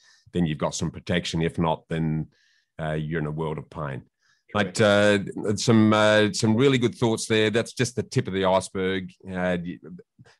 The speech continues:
Speaker 1: building can be very beneficial, but you really do need to know what you're doing. So, uh, I, I suggest, um, uh, if you're looking at doing that, to reach out to you, uh, Rob, as a builder broker. Uh, there aren't,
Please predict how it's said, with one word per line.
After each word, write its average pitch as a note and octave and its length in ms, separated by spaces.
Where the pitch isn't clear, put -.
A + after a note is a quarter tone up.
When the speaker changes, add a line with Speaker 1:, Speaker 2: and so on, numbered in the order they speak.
Speaker 1:
building A#2 300
can A2 200
be F#2+ 100
very F#2 280
beneficial, F#2 560
but E2+ 160
you F2 120
really F#2 340
do F2 220
need E2+ 300
to F2 80
know E2 160
what D#2+ 200
you're D#2+ 80
doing. G2 380
So, F#2 180
uh, F2 580
I, E2+ 60
I F2 40
suggest, F2+ 560
um, F2 240
uh, E2+ 260
if - 140
you're F#2 160
looking G#2 260
at F2 120
doing F#2 240
that, F#2 240
to F2+ 200
reach F#2+ 320
out F#2 220
to F#2 100
you, F2+ 520
uh, E2+ 260
Rob, F#2 460
as G2 220
a F2+ 140
builder F2+ 340
broker. G#2 460
Uh, E2 180
there F2 160
aren't, F#2 280